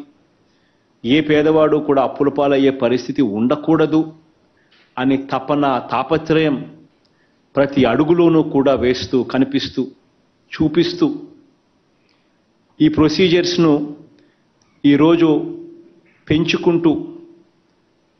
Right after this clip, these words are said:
వెయ్యి యాభై తొమ్మిది ప్రొసీజర్లు అధికారంలోకి వచ్చిన మొట్టమొదటి సంవత్సరంలోనే రెండు వేల మూడు వందలకు తీసుకొని పోయాం. దాని తర్వాత ఈరోజు మూడు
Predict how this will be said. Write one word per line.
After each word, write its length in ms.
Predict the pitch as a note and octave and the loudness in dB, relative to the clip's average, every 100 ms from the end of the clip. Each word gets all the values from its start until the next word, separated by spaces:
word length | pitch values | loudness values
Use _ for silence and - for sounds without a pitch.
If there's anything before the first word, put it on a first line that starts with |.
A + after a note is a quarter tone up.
| _ B2 | _ 0
వెయ్యి 200 | D3 D#3+ D#3 | 2 2 2
యాభై 200 | D3+ D3 D3 | 2 0 0
తొమ్మిది 240 | D3 C#3 C#3 | 0 0 0
ప్రొసీజర్లు 540 | C#3+ E3 D3+ E3 E3 D#3+ - - _ _ _ _ _ _ _ _ | 0 0 2 2 0 -4 -14 -20 _ _ _ _ _ _ _ _
అధికారంలోకి 640 | C3+ C#3+ D#3 D3+ D3+ D3 D3 | -2 0 0 0 2 2 0
వచ్చిన 240 | C#3+ D3 C#3+ - - - _ _ _ _ _ _ _ _ _ B2 | -2 0 0 -2 -12 -20 _ _ _ _ _ _ _ _ _ -2
మొట్టమొదటి 640 | C#3 C#3+ D#3 D3+ D3 D#3+ D3+ - - - _ _ _ _ _ _ _ - - | 0 0 0 0 0 0 0 -4 -16 -20 _ _ _ _ _ _ _ -8 -2
సంవత్సరంలోనే 600 | D3+ D3+ E3+ D#3 D3+ D3+ | -2 0 0 2 2 2
రెండు 140 | C#3+ C#3 | 2 2
వేల 120 | C#3+ C#3 | 2 2
మూడు 140 | C3+ C3+ | 2 2
వందలకు 240 | C3+ C#3+ C#3+ | 2 0 0
తీసుకొని 300 | D3 D#3+ D3 C#3+ | 0 0 2 2
పోయాం. 240 | D3 D3 C3+ | 2 0 0
దాని 140 | C3+ C3 | 0 0
తర్వాత 340 | C3 D3 D#3 E3 D3+ | 0 2 0 0 0
ఈరోజు 260 | C#3+ D#3+ E3+ - - _ _ _ _ _ _ A#2 | 2 2 0 -2 -12 _ _ _ _ _ _ -4
మూడు 420 | A#2 D3+ G3 | 2 4 6